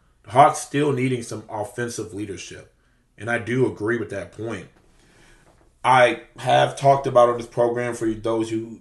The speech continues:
you who have been listening to me that an offensive-minded assistant is needed. Now, defense is the focal point, but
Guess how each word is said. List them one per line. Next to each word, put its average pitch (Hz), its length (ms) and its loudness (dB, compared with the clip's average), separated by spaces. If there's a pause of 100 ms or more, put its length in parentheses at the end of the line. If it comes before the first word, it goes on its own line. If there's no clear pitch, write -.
you 107 180 -8
who 110 200 -6
have 131 360 2
been 113 220 -4
listening 101 500 -10 (460)
to 123 140 -4
me 101 320 -6 (600)
that 104 460 -2 (720)
an 107 160 -10
offensive-minded 123 760 0
assistant 113 640 -8
is 123 280 -2
needed. 131 480 -2 (360)
Now, 110 220 0
defense 123 440 -4
is 107 100 -12
the - 100 -8
focal 131 340 -4
point, 143 400 -4 (720)
but 120 500 -2